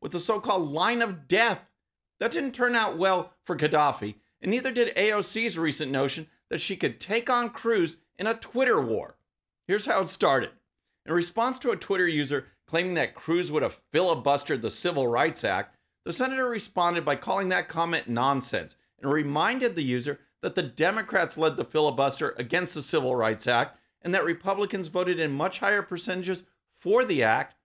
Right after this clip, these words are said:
than the racist Democrats. This is where the fun began. A O C decided to jump in and really let Cruz have it by tweeting this reply. "Why don't you go ahead and tell people what happened to the parties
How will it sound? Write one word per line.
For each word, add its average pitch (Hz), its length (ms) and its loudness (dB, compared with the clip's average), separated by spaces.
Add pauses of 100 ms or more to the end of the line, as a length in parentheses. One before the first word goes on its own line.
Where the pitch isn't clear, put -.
(120)
than 196 120 -2
the 220 60 2
racist 202 480 0
Democrats. 123 640 -2 (420)
This 196 200 -2
is 214 160 -2
where 202 160 -2
the 180 100 -2
fun 180 300 2
began. 117 380 -2 (460)
A 185 120 4
O 214 80 2
C 240 240 -2
decided 151 520 0
to 117 60 -10
jump 131 240 2
in 160 160 0 (180)
and 117 240 -2
really 240 220 4
let 226 300 0
Cruz 220 300 -4
have 190 280 0
it 120 220 -2 (160)
by 156 100 2
tweeting 214 400 -2
this 190 240 2
reply. 107 440 -2 (1040)
"Why 254 120 2
don't 277 120 0
you 269 80 -2
go 247 180 2
ahead 220 260 2
and 180 180 -4
tell 214 300 0
people 135 420 -4
what 202 200 0
happened 208 500 -2
to 156 80 -2
the 127 140 0
parties 160 600 0